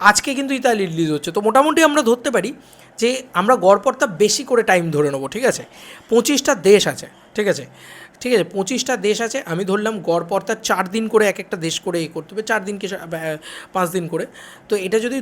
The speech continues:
ধরি পঁচিশটা দেশে, তাহলে কিন্তু অনেকটা সময় লেগে যাচ্ছে। আমার মনে হয় না এইভাবে রিলিজ হবে।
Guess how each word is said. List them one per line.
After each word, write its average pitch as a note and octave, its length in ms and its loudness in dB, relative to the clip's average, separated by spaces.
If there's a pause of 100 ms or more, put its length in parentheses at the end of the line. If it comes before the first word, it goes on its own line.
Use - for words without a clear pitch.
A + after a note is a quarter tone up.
ধরি G3+ 340 4 (120)
পঁচিশটা F#3+ 420 -4
দেশে, E3+ 380 -4 (300)
তাহলে F#3+ 160 2
কিন্তু C4 140 0
অনেকটা B3 420 2
সময় G#3 300 -4
লেগে E3 200 -2
যাচ্ছে। C#3+ 260 -4
আমার F3+ 200 0
মনে F3+ 240 -2
হয় A3+ 120 0
না A3+ 80 -4
এইভাবে F3+ 280 -2
রিলিজ D3+ 280 -4
হবে। B2+ 160 -12